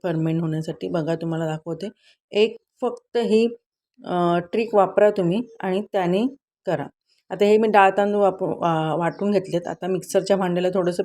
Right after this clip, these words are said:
पीठ लागलेलं असतं, त्यामध्ये थोडंसं मी अर्ध ग्लास पाणी घालून ते केलं. आता ही खूप महत्त्वाची टीप आहे, म्हणजे ट्रिक आहे, अ, तुम्ही टिप पण म्हणू शकता.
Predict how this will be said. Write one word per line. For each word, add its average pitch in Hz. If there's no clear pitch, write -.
पीठ 190
लागलेलं 175
असतं, 185
त्यामध्ये 185
थोडंसं 190
मी 190
अर्ध 175
ग्लास 180
पाणी 170
घालून 180
ते 226
केलं. 156
आता 196
ही 214
खूप 262
महत्त्वाची 208
टीप 180
आहे, 160
म्हणजे 185
ट्रिक 220
आहे, 185
अ, 180
तुम्ही 208
टिप 202
पण 220
म्हणू 196
शकता. 190